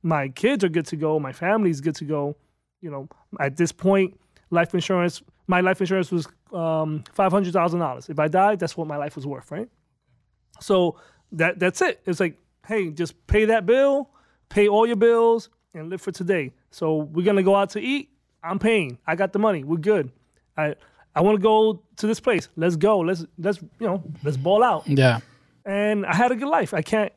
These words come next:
Speaker 1: I don't have any regrets. The only thing is that luckily I survived.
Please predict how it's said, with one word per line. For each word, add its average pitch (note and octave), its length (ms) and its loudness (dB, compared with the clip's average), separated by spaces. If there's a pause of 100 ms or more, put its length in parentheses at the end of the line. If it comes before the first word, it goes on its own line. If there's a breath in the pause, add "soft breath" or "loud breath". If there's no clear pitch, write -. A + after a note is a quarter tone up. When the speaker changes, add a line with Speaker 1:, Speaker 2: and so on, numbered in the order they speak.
(120)
Speaker 1:
I G3 140 4
don't A#3 100 4
have A#3 140 2
any A3+ 120 2
regrets. G3 480 -2 (140)
The F3+ 120 2
only G3+ 120 2
thing F#3 220 -2
is B3 260 2
that E3 280 0 (440)
luckily A3 460 2
I D#3+ 120 0
survived. D3+ 520 -4